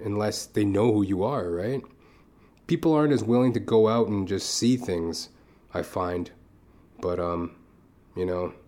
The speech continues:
that was just a thinly veiled, um, transition out of that, uh, spiel that I was making about what women want.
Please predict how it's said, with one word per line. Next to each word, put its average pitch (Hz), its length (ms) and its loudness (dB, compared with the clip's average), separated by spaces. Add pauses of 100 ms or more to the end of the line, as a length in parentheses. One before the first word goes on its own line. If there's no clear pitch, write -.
(1160)
that 101 100 -2
was 104 120 0
just - 240 -4
a 92 280 0
thinly 107 500 -2
veiled, 101 520 2
um, 90 280 0
transition 95 600 -2
out 87 140 -4
of 85 120 -2
that, 85 320 -4
uh, 87 300 -4 (1800)
spiel 113 640 4
that 95 120 2
I 92 40 0
was 92 180 2
making 95 340 0
about 90 340 0
what 92 180 -2
women 95 340 0
want. 92 400 -4